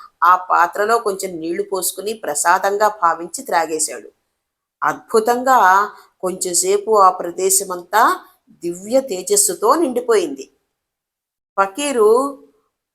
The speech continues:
"ఓయ్ పిచ్చివాడా, ఏం చేస్తున్నావు?" అని గట్టిగా కేక వేశారు. నాథ్జీ మామూలు స్థితికి వచ్చి, "వస్తున్నాను స్వామి, పాత్రను శుభ్రం చేస్తున్నాను"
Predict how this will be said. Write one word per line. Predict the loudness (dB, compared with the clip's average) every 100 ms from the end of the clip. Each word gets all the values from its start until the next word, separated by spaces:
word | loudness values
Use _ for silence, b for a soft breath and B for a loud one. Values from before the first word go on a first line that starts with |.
| -2
"ఓయ్ | 2 2 0
పిచ్చివాడా, | -6 -6 2 4 4 2 -2 -16 -8
ఏం | -4 -2
చేస్తున్నావు?" | -2 -4 -2 2 2 0 -8 _ -6
అని | -6 -4
గట్టిగా | -6 -6 -8 -10 -4 -4
కేక | -4 -8 -8
వేశారు. | -10 -8 -8 -8 -12 _ _ _ _ -10
నాథ్జీ | 2 4 4 0 -6 -4
మామూలు | 2 2 2 -2
స్థితికి | -4 -6 -12 -12
వచ్చి, | -10 -6 -2 -2 -4 -10 _ _ _ _ -4
"వస్తున్నాను | -4 -4 0 0 0
స్వామి, | 0 0 0 -2 -6 -8 b b 0
పాత్రను | 2 2 0 -2 -2
శుభ్రం | -2 -2 -2 -4 -2
చేస్తున్నాను" | -4 -6 -4 -4 -6